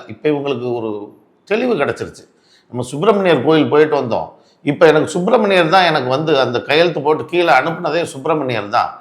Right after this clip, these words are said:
அதனால நாங்க அந்த கம்பெனியில சேர்றதா முடிவு பண்ணிட்டோம்னு சொல்லி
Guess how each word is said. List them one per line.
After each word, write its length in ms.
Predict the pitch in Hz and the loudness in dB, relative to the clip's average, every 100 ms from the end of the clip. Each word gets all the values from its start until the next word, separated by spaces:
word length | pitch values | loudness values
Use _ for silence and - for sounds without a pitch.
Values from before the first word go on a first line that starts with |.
| - _ - | -20 _ 0
அதனால 320 | 123 143 175 143 | 2 2 2 2
நாங்க 140 | 123 113 | 2 0
அந்த 120 | 147 151 | -2 -2
கம்பெனியில 400 | 151 147 156 147 123 | -2 -4 -2 -2 -2
சேர்றதா 320 | 123 123 127 127 117 | 0 0 0 -2 -2
முடிவு 180 | 143 113 | -6 -6
பண்ணிட்டோம்னு 400 | 113 104 113 104 | -8 -8 -10 -10
சொல்லி 200 | 117 110 | -6 -6